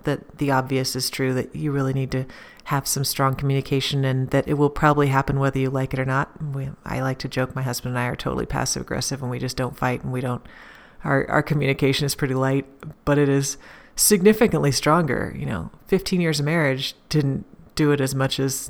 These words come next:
the first few months of the lifestyle. But that's kinda cool, right? It, it, it's improved that way. And that we all have hiccups and just, uh, try to learn from those. And why I even bring that topic up is that we joke about gangbangs, right? So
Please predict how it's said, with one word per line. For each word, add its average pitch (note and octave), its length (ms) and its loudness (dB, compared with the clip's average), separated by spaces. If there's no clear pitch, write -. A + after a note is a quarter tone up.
the C#3+ 80 -4
first C#3 300 -4
few C3+ 120 -6
months C3+ 280 -2
of A#2+ 160 -6
the B2+ 80 -4
lifestyle. C3 600 -4
But - 320 -6
that's D#3+ 220 -4
kinda F3 180 0
cool, F3 220 -2
right? C#3 260 -4
It, - 160 -8
it, - 120 -16
it's D#3 200 -8
improved E3 300 -2
that C#3+ 180 -4
way. B2 220 -4
And E3 280 4
that D#3 140 6
we D#3 160 6
all C#3 200 6
have C3 180 2
hiccups B2+ 480 -2
and B2+ 240 -2
just, - 320 -6
uh, - 200 -10
try F3+ 180 2
to D#3 60 4
learn D3+ 280 4
from C#3 260 2
those. C3 500 2
And D3 260 4
why C#3 460 2
I B2+ 60 0
even C3 340 -2
bring C#3+ 440 -2
that C3 220 -4
topic C3 360 -4
up C#3 180 -4
is D#3 100 0
that E3+ 100 2
we F3+ 100 4
joke F3+ 200 2
about F#3+ 220 6
gangbangs, D#3 420 2
right? C#3 180 0
So D#3 360 4